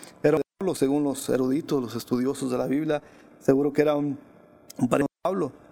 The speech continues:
lo que hacía la transacción aún más significativa. Y Pablo ve, vio esta pr-, prohibición que le hicieron,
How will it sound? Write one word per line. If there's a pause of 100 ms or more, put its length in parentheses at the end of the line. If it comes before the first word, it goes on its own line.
(160)
lo
que
hacía
la
transacción
aún
más
significativa. (360)
Y
Pablo
ve,
vio
esta
pr-, (200)
prohibición
que
le
hicieron,